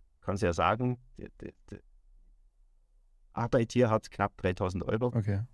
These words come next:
Speaker 1: gekostet, gell? Also das ist richtig hochwertiges
Speaker 2: Mhm.
Speaker 1: Material, wird dann verschweißt miteinander, seitlich runter, also tippitopp.
Speaker 2: Ist ja auch ein guter
Speaker 1: Kann ich nur
Speaker 2: Gedanke,
Speaker 1: empfehlen,
Speaker 2: sowas,
Speaker 1: weil
Speaker 2: was du dir da drunter erbaut hast, ordentlich abzuschließen, ne? Und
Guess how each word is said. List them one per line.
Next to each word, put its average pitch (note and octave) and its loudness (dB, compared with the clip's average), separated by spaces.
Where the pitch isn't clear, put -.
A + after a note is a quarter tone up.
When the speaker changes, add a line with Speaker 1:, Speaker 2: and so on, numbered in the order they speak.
Speaker 1:
gekostet, - 0
gell? G2 -2
Also - -10
das - -8
ist - -8
richtig A2 -4
hochwertiges G#2 2
Speaker 2:
Mhm. G2+ 0
Speaker 1:
Material, E2+ -2
wird G2+ -2
dann F2 0
verschweißt F#2+ -2
miteinander, A2+ 0
seitlich - -2
runter, A2+ 0
also F2 -2
tippitopp. - -2
Speaker 2:
Ist D3+ 6
ja D#3+ 6
auch D#3 6
ein D#3 6
guter E3 6
Speaker 1:
Kann D3+ 6
ich C#3 4
nur D#3+ 8
Speaker 2:
Gedanke, D3 6
Speaker 1:
empfehlen, B2+ 8
Speaker 2:
sowas, G#2+ 6
Speaker 1:
weil G#2 -2
Speaker 2:
was B2 2
du C#3 0
dir B2+ 2
da B2+ 4
drunter C3 2
erbaut A2+ 2
hast, D3 0
ordentlich B2+ 4
abzuschließen, D3 0
ne? C3+ 6
Und A#2+ 2